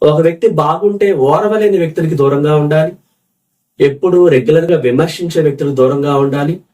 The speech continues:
వీళ్ళ మీద, వాళ్ళ మీద ఆ యొక్క సాడీలు, సాకులు చెప్తూ ఉన్న వాళ్ళకి చాలా దూరంగా ఉండాలి.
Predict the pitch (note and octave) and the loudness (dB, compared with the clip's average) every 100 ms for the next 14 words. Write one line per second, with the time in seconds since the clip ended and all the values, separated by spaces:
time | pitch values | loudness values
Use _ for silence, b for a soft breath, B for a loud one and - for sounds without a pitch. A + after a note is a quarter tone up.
0 | _ _ _ _ _ - C3+ D#3 E3+ E3 | _ _ _ _ _ 0 2 2 2 2
1 | D#3+ C#3+ C#3 C#3+ C#3+ C#3+ D3 C#3+ C#3+ D#3 | 0 0 0 0 -2 -2 -2 -4 -6 -10
2 | _ _ _ - B2+ B2+ B2+ B2 - C#3+ | _ _ _ -8 -2 -2 -2 -4 -2 -2
3 | D3 D#3 D3+ B2+ - C3+ - E3+ D#3 D3 | 0 -2 -2 -4 -2 -4 -4 -8 -6 -6
4 | - C3+ B2+ B2 B2 B2 C3 B2+ - C#3 | -2 0 0 0 -2 -4 -6 -6 -6 -4
5 | - C#3+ C#3+ C3+ B2+ B2 A#2 A#2+ A#2 | -2 -2 -2 -2 -2 0 -2 -4 -6